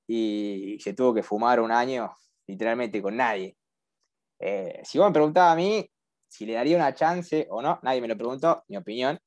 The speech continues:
eh, yo le, le, le volvería a dar un contrato a Newton y que pelee por el puesto, pero no le aseguraría nada. Además porque es un buen tipo,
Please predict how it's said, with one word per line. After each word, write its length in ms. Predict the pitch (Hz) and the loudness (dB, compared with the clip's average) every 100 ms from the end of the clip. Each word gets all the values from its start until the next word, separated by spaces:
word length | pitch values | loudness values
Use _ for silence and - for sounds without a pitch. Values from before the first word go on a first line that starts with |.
| _ _ _ _ _ _ | _ _ _ _ _ _
eh, 720 | - 107 104 101 98 95 90 87 | -2 2 4 4 2 0 -2 0
yo 120 | 226 | 4
le, 240 | 190 - | 4 4
le, 200 | 143 147 143 143 | 0 -4 -4 -8
le 140 | - 156 | 2 4
volvería 480 | 160 160 170 139 123 | 6 6 6 4 2
a 100 | 120 | 0
dar 140 | 127 | 0
un 100 | 120 | -2
contrato 440 | 110 107 113 110 | -6 -6 -4 -4
a 40 | 104 | -6
Newton 280 | 104 90 - - | -10 -14 -18 -12
y 100 | 120 | -4
que 120 | 120 | -2
pelee 260 | 117 143 | 2 2
por 160 | - 110 | 4 2
el 80 | 104 | 2
puesto, 320 | 110 - _ _ _ _ _ _ _ _ | 0 -4 _ _ _ _ _ _ _ _
pero 960 | 113 113 107 104 101 98 95 87 73 71 69 | 2 4 6 6 4 4 2 -2 -6 -10 -4
no 160 | 123 | 2
le 60 | 139 | 4
aseguraría 420 | 117 110 98 110 | 4 0 0 0
nada. 360 | 110 120 101 - _ _ | 0 0 -2 -6 _ _
Además 320 | 113 127 151 | 0 2 2
porque 640 | 139 123 - 101 92 117 - | 2 -2 -6 -10 -6 -8 -4
es 100 | 127 | -6
un 160 | 120 | -2
buen 180 | 110 123 | -2 -2
tipo, 400 | 120 117 85 - | 0 -2 -4 -12